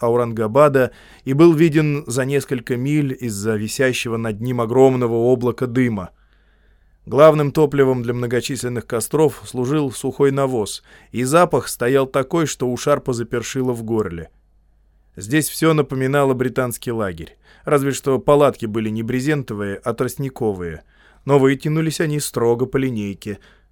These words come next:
Мушкеты стояли в козлах по три, караулы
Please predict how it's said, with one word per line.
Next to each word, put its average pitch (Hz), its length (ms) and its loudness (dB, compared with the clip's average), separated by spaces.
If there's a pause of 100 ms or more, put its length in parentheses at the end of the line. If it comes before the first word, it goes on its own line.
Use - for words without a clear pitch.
Мушкеты 120 520 -4
стояли 135 420 4
в 127 80 -2
козлах 123 460 2
по 131 200 4
три, 123 280 -2 (420)
караулы 127 680 4